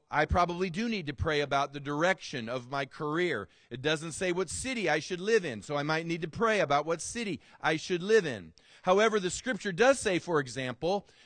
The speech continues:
that it's His will, and I'll get to this a little later, that everybody be in the house of God. So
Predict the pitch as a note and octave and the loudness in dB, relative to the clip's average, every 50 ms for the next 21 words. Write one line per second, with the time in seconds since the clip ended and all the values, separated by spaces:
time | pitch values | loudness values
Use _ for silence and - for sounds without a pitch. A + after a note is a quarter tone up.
0 | _ - E3 F3 F3+ F#3 F#3+ G3 F#3+ - - - A#3 G3 E3 C#3+ D#3+ F3 A3+ A#3 | _ 0 0 0 2 2 2 0 0 -2 -4 -4 -4 -4 -2 -4 -4 2 4 4
1 | G#3+ F#3+ E3+ E3 E3+ E3+ D#3+ D#3+ G3 F#3+ - F3+ F3 F3 D#3 - E3+ D#3+ D#3+ D#3 | 6 6 4 2 2 0 2 0 -2 -2 -2 -4 -4 -4 -4 -4 -4 -4 -4 -2
2 | D#3 F3 G#3+ A3+ G#3 F3+ D#3+ C#3+ - - - E3+ F3+ F#3 F#3 G#3 A#3+ B3+ B3 C#4 | -2 0 0 2 2 0 -2 -4 -6 -8 -2 0 0 2 4 4 4 4 4 2
3 | C4+ G#3+ F3+ E3 D#3 D#3 E3+ F#3+ D#3+ C#3+ E3+ F3 F3 F#3 F#3 E3 E3 D#3+ E3 D#3 | -2 0 2 2 4 4 2 -2 -4 -4 -4 -2 -2 -2 -2 -2 -2 -2 -4 -4
4 | - F#3 E3 - G3+ G#3+ G#3 E3 A2 F2 D#2 - G#2 _ _ _ _ _ _ _ | -6 -8 -6 -4 -4 -2 -2 -4 -6 -10 -14 -18 -20 _ _ _ _ _ _ _
5 | _ _ _ _ _ _ _ _ _ _ _ _ _ _ _ _ _ _ _ _ | _ _ _ _ _ _ _ _ _ _ _ _ _ _ _ _ _ _ _ _
6 | - F#3+ F#3 F3+ F3+ D#3+ - | -8 -4 -2 -2 -2 -4 -8